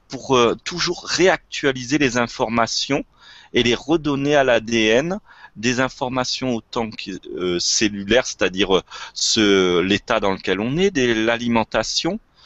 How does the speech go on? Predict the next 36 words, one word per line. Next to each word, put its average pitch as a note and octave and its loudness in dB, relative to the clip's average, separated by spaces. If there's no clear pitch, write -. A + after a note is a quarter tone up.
euh, A2 6
la A2+ 2
relation B2 0
à A2 4
l'autre. C3+ 0
La, A2 2
plus D#3+ -8
on D#3 -2
est C#3+ 0
en C3 -2
état B2+ -2
d'amour, A#2+ -2
de A2 -4
joie, A#2 2
et A2 -4
cetera, A2+ -4
plus D3 -10
les, B2+ -2
ces - -4
filaments A#2 -2
sont A2 -4
actifs - -6
et B2 2
génèrent C#3+ 0
et B2+ -2
régénèrent, D#3 -2
voire C3 -4
transforment F3 0
la, A#2+ 2
même C#3 0
la C3+ 0
génétique, - -4
donc G#2 -6
l'A A2 2
D A2 2
N. G#2 4